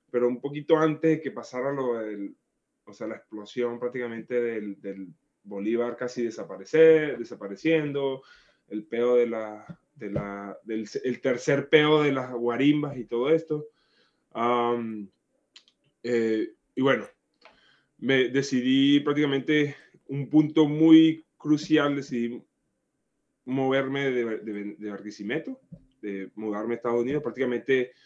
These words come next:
eh, mi decisión fue muy loca, en realidad. Fue un día que me levanté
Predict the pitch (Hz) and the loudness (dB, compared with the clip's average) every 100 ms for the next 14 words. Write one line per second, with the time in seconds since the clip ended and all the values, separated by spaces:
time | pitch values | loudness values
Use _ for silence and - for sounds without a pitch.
0 | _ _ _ _ _ _ _ - 123 123 | _ _ _ _ _ _ _ 2 6 8
1 | 117 113 110 - _ _ _ _ _ - | 6 2 -4 -14 _ _ _ _ _ -4
2 | 147 160 156 156 - 151 165 180 208 247 | 8 8 8 4 -2 -2 -2 -4 -2 -2
3 | 123 - 101 101 101 104 104 104 - 107 | -4 -8 -12 -10 -8 -8 -8 -12 -10 -10
4 | 110 131 135 147 135 120 117 107 107 131 | -4 0 2 2 -2 0 0 -2 -4 2
5 | 143 170 170 165 | 4 4 -2 -12